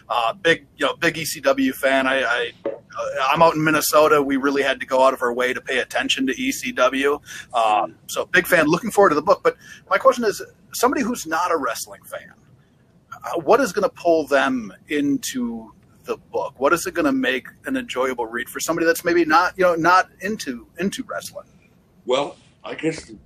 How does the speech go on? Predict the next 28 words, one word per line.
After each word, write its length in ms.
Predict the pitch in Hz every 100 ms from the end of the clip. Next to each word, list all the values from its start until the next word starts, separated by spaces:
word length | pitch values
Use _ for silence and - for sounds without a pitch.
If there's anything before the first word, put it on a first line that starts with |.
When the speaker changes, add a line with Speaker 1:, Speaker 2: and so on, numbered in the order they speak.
| -
Speaker 2:
the, 160 | 98 - _ _ _ _ _ _
you 120 | -
know, 120 | 104
the 300 | 95 87 80
thread 420 | - - - 160
through 120 | 160 107
the 80 | 98
story 420 | - 143 180 113
is 100 | 92
basically 380 | 104 107 107 104 _
a 40 | -
guy 260 | 120 117
who 220 | 110 104 101 _ _ _ _ _ _
was 100 | 113
a 40 |
wrestling 320 | 127 151 107
fan. 280 | - 82 - _ _ _ _
That's 160 | - 165
all 80 |
I 40 | 170
was, 280 | 175 175 -
was 100 | 104
a 40 |
fan, 260 | - 160 123
just 120 | 143
like 160 | 110
you 80 | 120
guys, 360 | 135 131 135 135